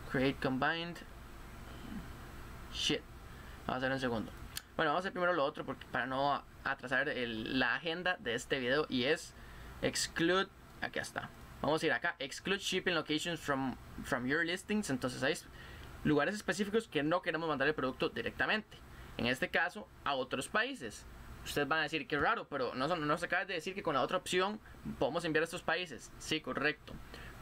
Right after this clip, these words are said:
Pero no tenemos que nosotros lidiar con los, los cambios de precios, porque, ah, va para Oceanía, son cien dólares más. Ah, para Sud-, Sud-, Sudamérica, cincuenta dólares más. Ah, para África, uff, ahí no, no lo podemos mandar.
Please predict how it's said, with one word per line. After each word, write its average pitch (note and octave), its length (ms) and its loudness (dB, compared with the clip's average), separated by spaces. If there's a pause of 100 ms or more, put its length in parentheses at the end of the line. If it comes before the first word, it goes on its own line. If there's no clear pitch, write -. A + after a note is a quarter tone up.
Pero G#3 320 2 (220)
no D#3+ 300 6
tenemos E3 260 0
que - 80 0
nosotros D#3 340 2
lidiar D3 480 6
con F3+ 180 -6
los, C3 160 -6 (100)
los C#3+ 220 2
cambios C#3+ 280 -2
de C3 80 0
precios, F#3+ 560 0 (120)
porque, C#3 380 2
ah, G3 160 4
va F3+ 120 2
para F#3 140 2
Oceanía, D#3 400 0
son C#3 160 -6
cien D3+ 220 2
dólares C#3+ 240 2
más. A#2+ 220 0
Ah, F#3+ 180 2
para C3 140 -4
Sud-, C3+ 240 -2
Sud-, D3+ 320 4
Sudamérica, D3+ 560 2 (260)
cincuenta D3+ 460 2
dólares C3+ 320 4
más. A2+ 260 0 (220)
Ah, G3+ 160 2
para D3+ 220 2
África, E3 340 0
uff, E3 240 0
ahí C3 160 2
no, D3+ 100 0
no D3 140 2
lo D#3 100 4
podemos D#3+ 200 2
mandar. C#3 340 2